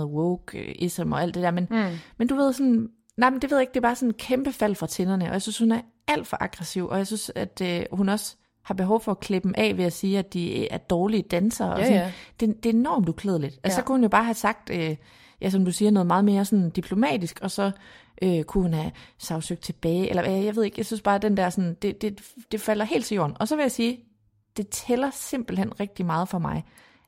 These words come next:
Speaker 1: at den Oscar-nominerede, øh, dokumentarinstruktør, som skulle have lavet hendes dokumentar,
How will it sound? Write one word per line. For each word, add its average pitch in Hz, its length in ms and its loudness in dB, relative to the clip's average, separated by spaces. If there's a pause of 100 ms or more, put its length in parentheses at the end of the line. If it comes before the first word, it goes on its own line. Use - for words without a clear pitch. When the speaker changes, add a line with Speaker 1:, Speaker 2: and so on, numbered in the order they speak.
Speaker 1:
at 185 180 -2 (440)
den 196 260 0
Oscar-nominerede, 170 1080 0 (420)
øh, 160 400 -2
dokumentarinstruktør, 170 920 -4
som 156 120 -6
skulle 170 200 -4
have 160 40 -2
lavet 165 180 0
hendes 180 160 -2
dokumentar, 165 380 -4